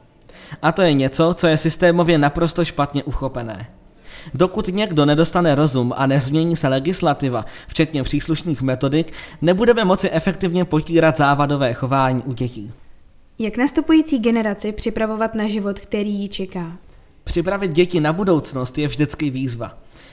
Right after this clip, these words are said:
Speaker 1: Obzvláště v takhle rychle se měnící době, ve které žijeme.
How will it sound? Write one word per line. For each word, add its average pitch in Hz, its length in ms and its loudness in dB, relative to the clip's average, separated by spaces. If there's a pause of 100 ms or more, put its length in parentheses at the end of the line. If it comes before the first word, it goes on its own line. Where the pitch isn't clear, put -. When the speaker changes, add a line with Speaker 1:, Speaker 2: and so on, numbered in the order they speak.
(120)
Speaker 1:
Obzvláště 185 640 0
v 180 60 -10
takhle 185 260 -2
rychle 160 260 0
se 170 140 -2
měnící 151 500 0
době, 127 300 -4 (160)
ve 143 120 -2
které 156 300 0
žijeme. 127 420 -4